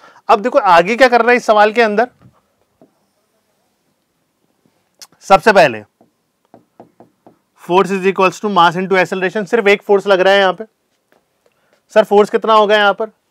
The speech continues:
फ्रिक्शनल फोर्स mu into normal reaction। <clears throat>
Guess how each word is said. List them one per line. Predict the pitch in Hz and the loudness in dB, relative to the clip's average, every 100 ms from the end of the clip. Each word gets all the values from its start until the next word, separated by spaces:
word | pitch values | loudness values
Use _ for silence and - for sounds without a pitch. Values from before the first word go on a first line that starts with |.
| _ | _
फ्रिक्शनल | - 208 196 196 | -4 -4 -2 -4
फोर्स | - 180 214 - _ _ _ | -2 -4 -4 -12 _ _ _
mu | 147 165 180 | -10 -4 -2
into | 190 196 190 | 0 0 4
normal | 180 190 190 | 4 2 -2
reaction। | 190 - 220 240 _ _ - _ _ _ _ _ _ _ _ _ _ _ _ _ - | -2 -4 -14 -14 _ _ -20 _ _ _ _ _ _ _ _ _ _ _ _ _ -12
<clears throat> | - 160 | -10 -10